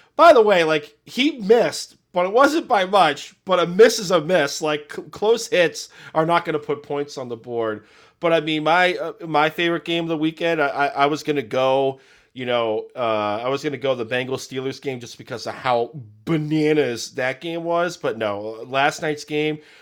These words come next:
trumps it all. You have, you know, Russell Wilson going back to Seattle. He's getting booed. You know, it's not going his way. The offense is looking anemic. The play calling's blah. Uh, then you have Geno Smith looking like, you know,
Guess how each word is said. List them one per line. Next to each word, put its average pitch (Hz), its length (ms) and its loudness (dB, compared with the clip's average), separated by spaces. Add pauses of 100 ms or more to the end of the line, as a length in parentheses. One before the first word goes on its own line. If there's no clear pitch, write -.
(160)
trumps 131 360 -4
it 120 120 -4
all. 110 180 -2
You 113 140 -6
have, 120 260 -4 (180)
you 131 80 -14
know, 110 200 -2 (100)
Russell 147 340 -2
Wilson 135 480 -6
going 135 320 0
back 123 520 -2 (300)
to 165 200 -6
Seattle. 123 880 -6 (140)
He's 120 180 -14
getting 160 360 -2
booed. 131 720 -8 (280)
You 131 140 -8
know, 117 320 -2
it's 123 240 -8
not 156 240 -2
going 151 220 2
his 143 200 -2
way. 135 300 -2
The 123 180 -12
offense 143 480 0
is 135 140 -12
looking 131 220 -4
anemic. 123 580 -8
The 117 80 -12
play 147 300 -2
calling's 127 480 -6
blah. 120 720 -4 (360)
Uh, 110 360 -6
then 143 180 -2
you 143 80 -2
have 127 140 -4
Geno 139 280 -2
Smith 131 360 -8
looking 123 280 -8
like, 113 440 -8
you 135 80 -8
know, 107 280 -6